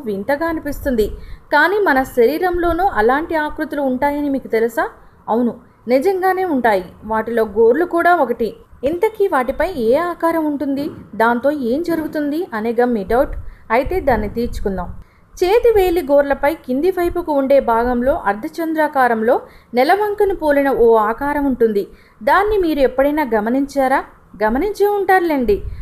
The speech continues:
కానీ దాని గురించి మీకు తెలిసి ఉండదు. కాగా ఆ ఆకారాన్ని లునులా అని పిలుస్తారు. ఈ లునులా మన శరీరంలోని అత్యంత సున్నితమైన భాగాల్లో ఒకటిగా చెప్పబడుతుంది. లునులా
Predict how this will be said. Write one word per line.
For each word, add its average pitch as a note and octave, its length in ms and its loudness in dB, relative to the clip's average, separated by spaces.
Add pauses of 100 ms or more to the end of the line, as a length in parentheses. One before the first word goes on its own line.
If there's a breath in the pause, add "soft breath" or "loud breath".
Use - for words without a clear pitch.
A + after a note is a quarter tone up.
(160 loud breath)
కానీ D#4 300 4
దాని B3 280 2
గురించి B3 420 0
మీకు C4 220 -2
తెలిసి A3+ 420 0
ఉండదు. G3+ 320 -2 (340 soft breath)
కాగా A#3+ 320 2 (160)
ఆ A#3 60 4 (140)
ఆకారాన్ని C#4+ 500 0 (100)
లునులా C4 360 2
అని D#4 220 0
పిలుస్తారు. A#3 560 0 (500)
ఈ D#4 100 -2
లునులా E4+ 440 2
మన F4+ 200 2
శరీరంలోని D#4+ 800 0 (160)
అత్యంత G4 400 -4
సున్నితమైన D4+ 600 -2 (140)
భాగాల్లో A3+ 480 2
ఒకటిగా C4 400 0
చెప్పబడుతుంది. A#3+ 760 0 (560 soft breath)
లునులా F#4 340 4